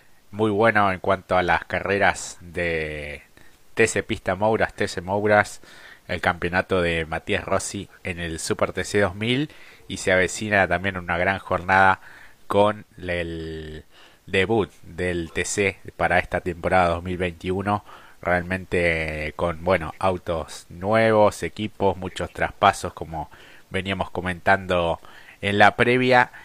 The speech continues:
y en el día de hoy también vamos a estar charlando con uno de los protagonistas, uno de los últimos ganadores, este, del fin de semana. Hablamos de Rudy Bunciak, ganador en el T C Mouras, el piloto de Misiones con el Ford,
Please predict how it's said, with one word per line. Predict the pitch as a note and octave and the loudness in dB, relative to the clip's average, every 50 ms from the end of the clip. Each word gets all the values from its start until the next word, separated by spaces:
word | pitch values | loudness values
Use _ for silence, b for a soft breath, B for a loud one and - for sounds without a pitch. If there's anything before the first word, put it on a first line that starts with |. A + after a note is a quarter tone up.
| b b | b b
y | - G2 | -8 -6
en | G#2 G2+ | -4 -4
el | G#2 G#2 G#2 | -4 -2 0
día | A2+ A#2 A2 | 4 6 6
de | G#2 G#2+ A2+ | 6 6 6
hoy | A#2+ A#2 | 4 4
también | G#2 G#2 G2+ A2 A2 | 4 4 4 2 0
vamos | G#2 G#2 G#2 G2+ G2 - - | 0 0 -2 -2 -2 -2 -4
a | F2+ | -6
estar | - - - G#2 G2+ G#2+ G2+ b b b b b b b | -4 0 2 2 2 2 0 b b b b b b b
charlando | - - G#2 G2 F#2+ G2+ G2+ G#2 A2 A2+ A#2 A2+ A2+ A#2 G#2+ b b b b b - - | 0 4 4 4 4 4 4 4 4 2 2 0 0 0 0 b b b b b -20 -6
con | - - G2+ F#2+ F#2 F#2 F#2 F#2 | 0 2 4 6 6 4 4 2
uno | A2 A#2 A#2+ A2+ | 0 2 4 4
de | G2 | 4
los | F2+ F2 - | 4 2 0
protagonistas, | - F#2+ F#2 - F#2 F#2 F#2+ G2 A2 G2+ - - - E2+ E2 - - - | -2 -2 0 2 2 2 2 0 -2 -4 -6 -2 -2 -2 -2 -2 -4 -6
uno | G#2 G2 G2+ F#2+ | -4 0 0 2
de | F2+ | 2
los | F2+ F2 - - - | 2 0 -2 -2 -6
últimos | A2 G#2+ - F#2+ F2+ E2+ | -6 -4 -6 -6 -6 -4
ganadores, | F2+ F2+ F2 F2 F2+ F#2 G2 G2 G2 F#2+ - - b b b b b b b _ _ - - | -4 -2 -2 0 0 0 2 2 0 0 -2 -6 b b b b b b b _ _ -10 -6
este, | F2 E2+ - - - - - F2 E2+ E2 E2 E2 D#2+ - - D#2+ D#3+ D#3 D#3 - - b b b b b _ | -6 -6 -6 -8 -12 -10 -8 -8 -6 -6 -6 -8 -8 -10 -10 -10 -12 -12 -14 -16 -18 b b b b b _
del | F#2+ F2+ F#2+ G#2+ G#2 - | -6 0 0 2 2 0
fin | - G2+ F2+ | -2 -4 -4
de | F2+ | -6
semana. | - - G2 F#2+ A2+ B2+ C3 B2 A#2 G#2 | -4 -4 -2 2 4 4 6 6 4 4
Hablamos | - F#2 F#2 F#2 G2 G2 F#2+ F#2 F2 F2+ | 2 2 0 2 2 0 0 -2 -2 -2
de | F2 | -2
Rudy | E2 F2+ G2+ G2+ G2 | -2 0 0 0 0
Bunciak, | G2 F2+ F#2 F2+ E2 - - A2+ A2+ A2 - - - - | 0 -2 -4 -6 -8 0 4 6 6 6 4 0 -10 -16
ganador | - F2 F2 F2 E2+ F2 F2 F2 F#2 G2 G2 F#2+ F#2 b b b b b b b - | -8 -2 -2 0 0 2 2 2 4 4 2 2 0 b b b b b b b -4
en | - G2 G2 F#2+ F#2+ | 0 0 0 0 0
el | F#2+ F#2 F2 F2 F2 E2+ E2 E2 E2 - | -2 -2 0 0 -2 -2 -4 -6 -4 -2
T | - A2+ - | 0 0 0
C | - G#2 F#2+ | -2 -4 -2
Mouras, | G2 G#2+ A2+ A#2 A2+ G#2+ A2 G#2 - - | 0 2 2 2 4 4 4 4 2 0
el | - F2+ F2 | -6 -12 -8
piloto | - F#2 F2+ F#2+ F#2+ - - | -8 -4 -4 -4 -2 -2 -2
de | F2+ F2 | -2 -2
Misiones | E2 E2+ - - - G2+ G2 F#2 - - | -4 -6 -6 -2 -2 0 0 -2 -4 -2
con | - G#2 G2 F#2 | 0 2 2 2
el | F2+ F2 | 0 -2
Ford, | - - - G2 G2+ E2+ - | -4 -2 0 0 2 0 -2